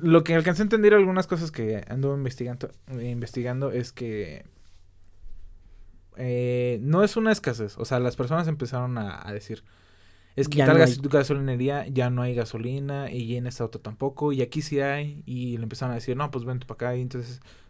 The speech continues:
Speaker 1: todos empezaron a llegar a las gasolinerías y se empezaron a,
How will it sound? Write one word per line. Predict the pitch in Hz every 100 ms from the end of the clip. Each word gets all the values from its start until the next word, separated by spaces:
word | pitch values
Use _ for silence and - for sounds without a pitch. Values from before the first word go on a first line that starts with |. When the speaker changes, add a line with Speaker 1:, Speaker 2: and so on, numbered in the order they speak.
| -
Speaker 1:
todos | 160 160 156
empezaron | 147 - 139 127
a |
llegar | 110 104 110
a | 107 110
las | 104
gasolinerías | 104 - 104 104 110 139 147
y | 127
se | -
empezaron | 104 - 120
a, | 113